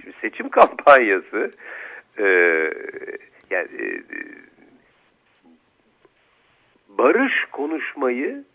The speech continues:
neredeyse engelleyen, e, bir, e, bir veri olarak orada duruyor. Niye? Çünkü taraflardan bir tanesi o yolun yolcusu değil.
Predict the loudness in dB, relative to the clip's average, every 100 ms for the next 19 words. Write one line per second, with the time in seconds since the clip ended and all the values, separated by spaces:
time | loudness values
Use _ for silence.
0 | _ _ _ -8 2 4 2 0 -4 -4
1 | -6 -6 2 2 4 2 2 0 -10 _
2 | _ _ _ _ _ -6 -4 -2 -4 -4
3 | -6 -10 -12 -10 -10 -12 -20 -18 -14 -10
4 | -10 -12 -14 -14 -14 -14 -14 -16 -16 -20
5 | -20 -20 -20 -20 _ _ _ _ _ _
6 | -12 -10 -4 0 2 0 -2 _ -6 -4
7 | -2 -4 -4 -4 -4 -8 -8 -4 -4 -4
8 | -2 -2 -2 -8 _ -20 -20 _ -14 -14
9 | -10 -6 -6 -10 -20 _ _ -6 0 2
10 | 2 0 0 0 -2 -4 -6 0 0 0
11 | -6 -8 -10 -12 _ _ 2 4 8 6
12 | 4 -2 0 -2 -6 -10 -6 -4 -4 -10